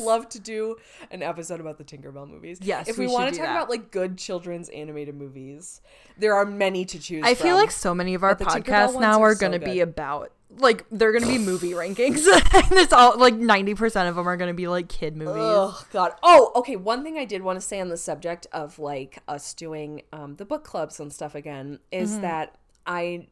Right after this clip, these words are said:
Speaker 1: know that you feel this way, and I also feel this way, um, being really, really set on doing Twilight.
Speaker 2: Mm-hmm.
Speaker 1: Um, like, I need to revisit those immediately.
Speaker 2: Yes.
Speaker 1: Like, I'm very excited about that. And with those, one hundred percent we're doing commentary tracks for the movies.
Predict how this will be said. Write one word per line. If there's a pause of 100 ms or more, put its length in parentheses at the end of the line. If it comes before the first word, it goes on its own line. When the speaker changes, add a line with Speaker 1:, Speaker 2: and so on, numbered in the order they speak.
(220)
Speaker 1:
know
that
you
feel
this
way,
and
I
also
feel
this
way, (100)
um,
being
really,
really
set
on
doing
Twilight. (280)
Speaker 2:
Mm-hmm.
Speaker 1:
Um, (240)
like,
I
need
to
revisit
those (1040)
immediately.
Speaker 2:
Yes.
Speaker 1:
Like,
I'm
very
excited
about
that.
And
with
those,
one
hundred
percent
we're
doing
commentary
tracks
for
the
movies.